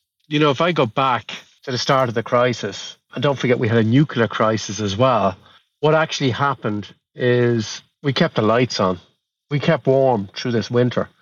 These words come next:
And actually, energy prices have come back down to almost normal levels at this point in time. I want to say, for me, the radical change is what's coming. And the radical change is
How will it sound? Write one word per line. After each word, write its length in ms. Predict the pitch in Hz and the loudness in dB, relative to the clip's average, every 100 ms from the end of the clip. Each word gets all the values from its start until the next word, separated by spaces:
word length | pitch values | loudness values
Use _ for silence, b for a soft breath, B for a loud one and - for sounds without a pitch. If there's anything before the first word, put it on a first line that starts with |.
| b b b b b b b - | b b b b b b b -2
And 100 | 135 | 0
actually, 440 | 143 - 127 - - | 0 0 0 -2 0
energy 340 | 147 147 135 | 2 2 2
prices 480 | 120 127 120 - 110 | 0 2 0 -2 -10
have 140 | 110 | -10
come 180 | - 123 | -4 0
back 300 | 117 117 - | 0 0 -2
down 420 | - 120 117 117 | -2 2 4 2
to 300 | 104 117 107 101 - | 0 0 0 -2 -4
almost 420 | 185 190 151 - | 0 2 0 0
normal 340 | 143 120 110 104 | 0 2 2 2
levels 440 | 104 98 123 - | 0 -2 -6 -8
at 80 | - | -12
this 160 | 120 | -12
point 240 | - 113 107 | -6 -4 -4
in 60 | |
time. 340 | - 107 156 185 - B B B B - | -2 0 2 0 -4 B B B B -4
I 120 | 156 | 0
want 160 | 185 190 | 2 2
to 60 | |
say, 220 | - 175 | 2 0
for 160 | 151 165 | 0 2
me, 240 | 170 190 | 4 4
the 120 | 196 175 | 4 2
radical 520 | 147 165 165 156 135 | 2 0 0 -4 -4
change 680 | - 135 127 123 113 - - _ _ | -4 -2 0 2 0 -4 -12 _ _
is 160 | 120 - | -12 -2
what's 220 | 120 104 | 0 0
coming. 460 | - 156 156 107 85 _ _ | -4 0 0 0 -4 _ _
And 160 | 135 127 | -2 2
the 60 | |
radical 400 | 143 170 175 151 | 2 2 0 0
change 480 | 127 139 127 127 110 | 0 2 4 4 2
is 400 | 113 110 104 - | 4 4 2 -2